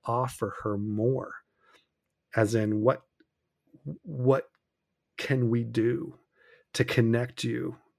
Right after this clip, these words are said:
to community? What can we do to get you off the street? What is there, what options have you explored? What do, what do you want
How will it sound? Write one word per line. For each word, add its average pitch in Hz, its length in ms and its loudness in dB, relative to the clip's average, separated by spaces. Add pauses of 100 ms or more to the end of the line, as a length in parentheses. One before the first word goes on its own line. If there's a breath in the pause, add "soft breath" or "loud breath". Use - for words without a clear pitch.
(1160)
to - 160 -2
community? 110 640 -2
What 131 160 4
can 127 220 2
we 123 100 4
do 110 300 4
to - 160 -4
get 127 320 -2
you 120 160 0
off 110 200 -6
the 120 80 -6
street? - 520 -8
What 131 180 6
is 127 160 4
there, 127 320 6 (720 loud breath)
what - 200 0
options 127 800 0 (420)
have 117 240 2
you 120 180 6
explored? 113 840 2
What 127 200 6
do, 151 140 8
what 143 140 4
do 214 60 2
you 214 100 4
want 120 580 -2